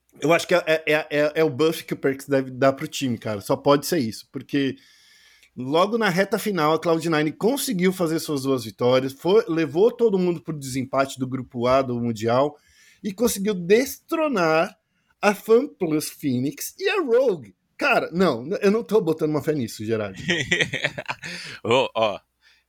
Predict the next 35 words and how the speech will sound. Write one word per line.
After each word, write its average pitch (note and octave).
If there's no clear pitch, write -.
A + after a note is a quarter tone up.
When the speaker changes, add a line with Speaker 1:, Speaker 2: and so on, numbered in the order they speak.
Speaker 2:
da B2
Fan E3+
Plus G3
Phoenix C#3
eu C3+
também C3
botei A#2+
zero, B2
zero C#3
fé G2+
nisso, F2
porque F#2+
eu F2
tava -
Speaker 1:
Alguém B3
Speaker 2:
achando B3+
Speaker 1:
imaginava E3+
que -
a D3
F C3+
P C#3
X C3
ia B2
ser C#3+
a G#3+
Speaker 2:
Não, G3+
Speaker 1:
última B2
colocada C3+
Speaker 2:
eles, G#3+
Speaker 1:
desse B3+
grupo? -
Speaker 2:
eles G#3
foram F#3
os E3
responsáveis A#2+